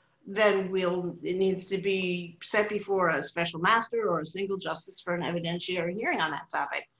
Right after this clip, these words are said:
They can't just say, "Too hard to do, here's my affidavit," because we contest all those facts, and I made a motion to strike them. Certainly for Mister Vinny and for Mister Malloy, where the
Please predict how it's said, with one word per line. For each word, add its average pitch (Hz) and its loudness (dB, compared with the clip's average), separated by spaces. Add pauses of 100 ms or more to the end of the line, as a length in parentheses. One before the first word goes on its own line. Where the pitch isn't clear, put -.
(160)
They 196 2
can't 226 2
just 208 0
say, 175 2
"Too 214 -2
hard 175 4
to 180 -4
do, 180 -2
here's 180 -2
my 165 0
affidavit," 165 0 (220)
because 247 -2
we 254 0
contest 233 0
all 170 0
those 160 -4
facts, 143 4
and 160 0
I 170 4
made 190 0
a 175 -2
motion 190 -2
to - -14
strike - 0
them. 139 -2 (380)
Certainly 254 4
for 214 -2
Mister 208 -2
Vinny 214 0
and 190 -2
for 185 -4
Mister 180 -4
Malloy, 175 2
where 170 0
the 151 -2